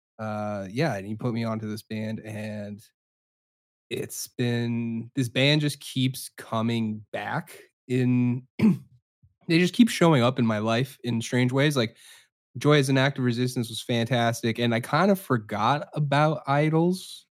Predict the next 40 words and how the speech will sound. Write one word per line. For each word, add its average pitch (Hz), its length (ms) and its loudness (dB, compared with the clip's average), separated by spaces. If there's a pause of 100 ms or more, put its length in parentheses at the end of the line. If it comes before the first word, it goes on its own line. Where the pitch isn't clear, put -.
(560)
uh, 110 640 0 (120)
which 151 240 2
is 151 120 4
just 175 360 2 (140)
m-, 127 320 0 (320)
from 147 240 4
my 117 300 2
doing 117 580 2
of 107 180 -4
me 110 280 0
just 104 300 -6
not, 98 280 -4 (200)
you 113 140 -2
know, 98 200 -8 (320)
keeping 107 340 0
up 110 260 -4 (120)
with - 400 -4 (360)
shit - 320 -2
that 117 120 0
I 104 100 0
like. 107 540 -2
Uh, 92 380 -4 (560)
I'm 120 100 -2
just 107 220 -8
really 107 160 -2
bad 107 360 -2
with 135 140 -4
that. 156 340 0 (280)
And 120 220 0
then, 123 500 2
you 135 160 0
know, 123 140 2
out 127 140 2
of 131 60 2
nowhere, 135 460 4
they've 117 200 -2
got 123 200 2
a 117 40 -4
couple 127 360 -2
songs 113 880 -2